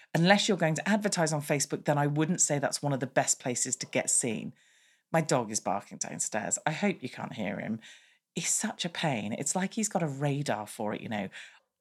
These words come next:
I did a podcast once when I was interviewing two people, and two people that I didn't know that well. So I couldn't just go, "Oh, I'm really sorry. Can I go <laughs> shut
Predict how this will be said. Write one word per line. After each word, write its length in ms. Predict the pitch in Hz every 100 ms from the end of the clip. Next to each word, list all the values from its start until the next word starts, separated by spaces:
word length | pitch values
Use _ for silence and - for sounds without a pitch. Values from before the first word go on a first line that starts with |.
| _ 208
I 60 |
did 160 | 220 233
a 20 |
podcast 580 | 240 220 - 147 135 -
once 280 | 123 131 -
when 100 | 143
I 20 |
was 120 | 143
interviewing 520 | 165 165 151 131 123
two 220 | - 127
people, 320 | - 135 - 123
and 120 | 131
two 140 | 214
people 200 | 214 196
that 100 | 151
I 60 | 135
didn't 340 | 170 139 135
know 180 | 135 147
that 160 | 170 185
well. 300 | 185 208 208 - - -
So 180 | - 185
I 40 | 185
couldn't 360 | - 226 214
just 200 | 170 156
go, 360 | 175 156 151 143 - _ _ 175
"Oh, 60 |
I'm 180 | 160 151
really 160 | 185 170
sorry. 260 | - 135
Can 80 | 117
I 80 | 185
go 140 | 214
<laughs> 180 | 202 -
shut 260 | - -